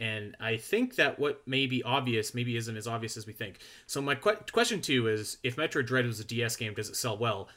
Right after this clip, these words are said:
And then question three is, does that lead to more two D Metroid games? And I think the ob-, I think we're all under the assumption that if Metroid Dread would have come out on the D S, it would have done,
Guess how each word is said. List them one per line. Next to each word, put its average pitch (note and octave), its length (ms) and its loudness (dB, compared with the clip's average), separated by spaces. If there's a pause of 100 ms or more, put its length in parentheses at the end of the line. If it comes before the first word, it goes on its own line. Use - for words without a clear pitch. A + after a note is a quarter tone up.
(340)
And A#2 120 0
then A#2+ 100 2
question C3 300 0
three D#3 300 6
is, A2+ 180 0
does C3+ 280 0
that A#2 140 4
lead A2+ 140 -4
to A2+ 80 -6
more G#2+ 140 -4
two A#2 180 -4
D A#2+ 80 0
Metroid C#3+ 320 2
games? F#2+ 320 -10 (760)
And D3 300 8 (280)
I D3+ 100 10
think C4 260 2
the D#3+ 160 0
ob-, C#3 200 6
I D3 160 8
think A#3+ 160 0
we're F#3 140 6
all D#3 180 6
under D3+ 160 2
the C3 140 2
assumption B2 400 -2
that G#2+ 120 -2
if G#2 120 -8
Metroid C#3+ 320 2
Dread B2 240 4
would A#2+ 100 2
have A2 80 -4
come B2+ 160 -2
out A2+ 320 0 (160)
on A#2 140 -4
the A2+ 60 -2
D A#2 180 -2
S, G#2+ 360 -2 (120)
it - 180 -4
would A#2+ 140 0
have A2 100 -2
done, A2+ 380 -2